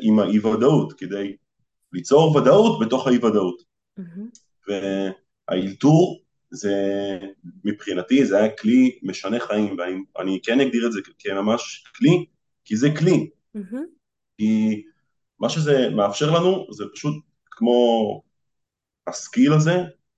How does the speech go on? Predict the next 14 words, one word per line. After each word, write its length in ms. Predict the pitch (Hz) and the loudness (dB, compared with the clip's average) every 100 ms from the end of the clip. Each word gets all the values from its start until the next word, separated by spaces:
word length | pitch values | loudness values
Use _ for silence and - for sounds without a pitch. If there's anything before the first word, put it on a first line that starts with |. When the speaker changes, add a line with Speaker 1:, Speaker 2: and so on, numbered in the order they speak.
| _ | _
Speaker 1:
של 180 | - 101 | -12 -8
לסמוך 460 | 98 - 131 151 | -8 -2 0 2
על 80 | 135 | 2
עצמי, 460 | 92 - 139 196 - _ _ _ _ _ _ _ _ | 0 0 -2 -2 -6 _ _ _ _ _ _ _ _
בתוך 300 | - - 139 - | -12 -8 -6 -2
כל 140 | 135 | -2
סיטואציה, 580 | - 123 101 92 - 87 - _ _ | -4 -4 -4 -4 -6 -14 -16 _ _
שאני 220 | - 98 | -6 0
Speaker 2:
ממש. 60 | 104 | 2
Speaker 1:
אדע 180 | 120 135 | 4 2
איך 140 | 131 | 2
להתמודד 360 | 113 107 107 101 | -4 -2 -2 -2
עם 120 | 98 | -8
זה. 120 | - | -16